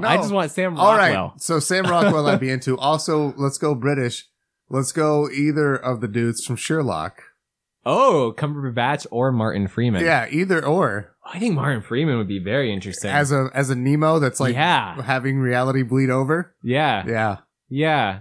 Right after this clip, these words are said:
Speaker 2: I'm selling this.
Speaker 1: He
Speaker 2: Boom.
Speaker 1: mi-, he, yeah, he might be a little old, though. He might be a little too old now at this
Speaker 2: I can't,
Speaker 1: point.
Speaker 2: I don't know, man.
Speaker 1: Unless you go up, up, up and make it like he's real old and fucked. And at that point, like, that's a sad redemption that for fifty years,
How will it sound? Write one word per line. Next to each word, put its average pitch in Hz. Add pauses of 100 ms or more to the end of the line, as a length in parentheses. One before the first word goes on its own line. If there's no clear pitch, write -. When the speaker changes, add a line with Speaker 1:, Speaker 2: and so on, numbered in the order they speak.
Speaker 2:
I'm 107
selling 120
this. 113
Speaker 1:
He -
Speaker 2:
Boom. 165
Speaker 1:
mi-, 139
he, 180
yeah, 190
he 151
might 269
be 269
a 277
little 254
old, 202
though. 123
He 160
might 233
be 240
a 220
little 208
too 190
old 147
now 98
at 87
this 92
Speaker 2:
I 98
can't, - (120)
Speaker 1:
point. 87
Speaker 2:
I 202
don't 156
know, 92
man. 85
Speaker 1:
Unless 160
you 185
go 175
up, 156 (200)
up, 143
up 135 (140)
and 113
make 127
it 139
like 120
he's 156
real 131
old 113
and 113
fucked. 113 (160)
And -
at 190
that 226
point, 196
like, 147
that's 156
a 135
sad 135
redemption 127
that 127
for 120
fifty 143
years, 127